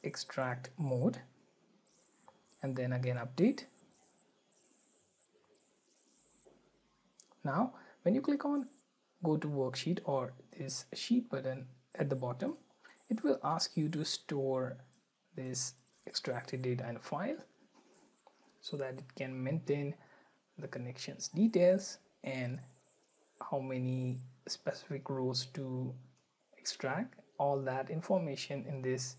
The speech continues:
data extract file. So let me type in My S Q L demo, and I'm going to save it.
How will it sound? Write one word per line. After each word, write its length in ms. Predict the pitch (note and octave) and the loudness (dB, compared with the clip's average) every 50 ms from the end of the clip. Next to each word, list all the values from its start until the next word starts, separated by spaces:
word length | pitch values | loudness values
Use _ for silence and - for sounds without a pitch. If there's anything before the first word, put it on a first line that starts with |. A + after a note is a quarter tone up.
| - - _ _ _ - | -16 -20 _ _ _ -2
data 240 | C#3+ C3 B2+ B2+ B2 | 0 0 0 0 -2
extract 420 | B2 B2+ - - - B2+ - - - | -2 -2 -4 -4 -4 -4 -6 -6 -6
file. 320 | - C#3+ C3 - - - - _ _ _ _ _ _ _ _ _ _ _ - - _ _ _ _ _ _ _ _ _ _ _ _ _ _ _ _ - - - - - - _ _ - - | -6 -6 -6 -6 -10 -16 -20 _ _ _ _ _ _ _ _ _ _ _ -20 -20 _ _ _ _ _ _ _ _ _ _ _ _ _ _ _ _ -20 -20 -20 -20 -20 -20 _ _ -20 -14
So 200 | - - - F3 | -12 -8 -6 -4
let 320 | D#3 D#3 D3+ C#3 - - - | -4 -2 -4 -6 -6 -6 -8
me 100 | C#3 C#3 | -8 -4
type 280 | E3 E3 F#3+ G3 F#3+ | 0 0 0 2 4
in 220 | G3 F#3+ G3 G#3+ - - - - - - - - - | 4 4 2 2 -2 -4 -12 -20 -20 -20 -18 -12 -10
My 240 | D3+ C3+ B2+ B2+ B2 | -8 -8 -6 -6 -6
S 140 | B2+ - - | -4 -4 -2
Q 140 | E3+ F3+ - - - | -2 -4 -4 -6 -4
L 240 | E3 D#3+ E3+ E3+ - - - - - C#3+ C3+ | -2 -2 -2 -2 -4 -6 -14 -12 -10 -8 -4
demo, 380 | C3+ B2+ A#2+ A2+ B2+ - E4+ - - - - - - - - - - - - - - _ _ - - - - - _ _ _ - - - - - _ _ | -2 -2 -2 -2 -4 -6 -8 -8 -12 -18 -20 -20 -20 -20 -20 -20 -20 -20 -20 -20 -20 _ _ -20 -20 -20 -20 -20 _ _ _ -20 -20 -20 -20 -20 _ _
and 80 | - C#3+ | -10 -8
I'm 120 | C#3 C#3 | -8 -6
going 140 | C3+ C3+ C3 | -6 -6 -8
to 80 | D3 F3 | -6 -6
save 260 | - - C3 - - - | -2 0 0 -2 -2 -6
it. 200 | - - - | -14 -16 -16